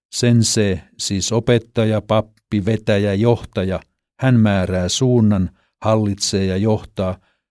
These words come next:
koska se kuuluu hänen tehtäviinsä. Tämä saattaa ärsyttää joitakin ihmisiä yhtä hyvin Suomessa kuin Japanissa.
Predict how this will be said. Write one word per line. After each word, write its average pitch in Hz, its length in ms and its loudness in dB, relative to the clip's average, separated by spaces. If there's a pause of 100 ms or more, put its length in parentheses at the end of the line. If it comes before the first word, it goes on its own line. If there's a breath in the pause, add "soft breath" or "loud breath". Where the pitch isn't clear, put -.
(100)
koska 95 320 -4
se 101 180 -4
kuuluu 120 420 0
hänen 120 300 2
tehtäviinsä. 87 800 -4 (1200)
Tämä 120 260 4
saattaa 113 640 2
ärsyttää 120 680 0
joitakin 98 640 0
ihmisiä 104 640 0
yhtä 101 320 -4
hyvin 120 280 2
Suomessa 123 580 2
kuin 117 240 0
Japanissa. 104 760 -4